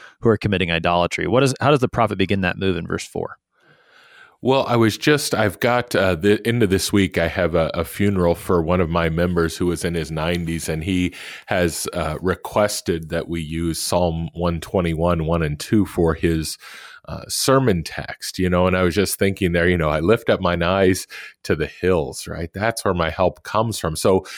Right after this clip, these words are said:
Speaker 2: the hills there, right, is Jerusalem, where God has located himself, where his help comes from.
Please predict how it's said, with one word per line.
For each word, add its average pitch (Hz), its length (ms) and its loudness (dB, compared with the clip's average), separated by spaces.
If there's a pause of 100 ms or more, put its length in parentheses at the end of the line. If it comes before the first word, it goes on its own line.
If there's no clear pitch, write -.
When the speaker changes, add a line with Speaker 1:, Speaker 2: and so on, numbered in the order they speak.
(200)
Speaker 2:
the 98 160 2
hills 147 580 2 (140)
there, 87 260 2
right, 82 380 0
is 95 480 2
Jerusalem, 90 1120 2 (320)
where 92 220 4
God 101 420 0
has 92 560 0
located 92 800 2
himself, 82 760 -2
where 90 380 4
his 120 380 2
help 87 320 0
comes 80 360 -4
from. 90 500 -2